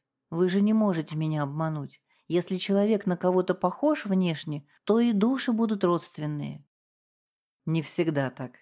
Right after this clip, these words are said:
тихо произнесла я. Но Иван не услышал моих слов, заговорил дальше. Он шел домой из школы, решил купить мороженое, забежал на рынок, увидел ларек, протянул продавщице деньги, а та вдруг спрашивает:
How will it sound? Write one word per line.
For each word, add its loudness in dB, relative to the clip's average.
тихо -6
произнесла -8
я. -8
Но 2
Иван 4
не 2
услышал -2
моих -2
слов, -2
заговорил 2
дальше. -4
Он 4
шел 2
домой 4
из -4
школы, 2
решил 0
купить -2
мороженое, 0
забежал 2
на 2
рынок, 0
увидел 2
ларек, 2
протянул -2
продавщице -6
деньги, 0
а 2
та 2
вдруг 0
спрашивает: -4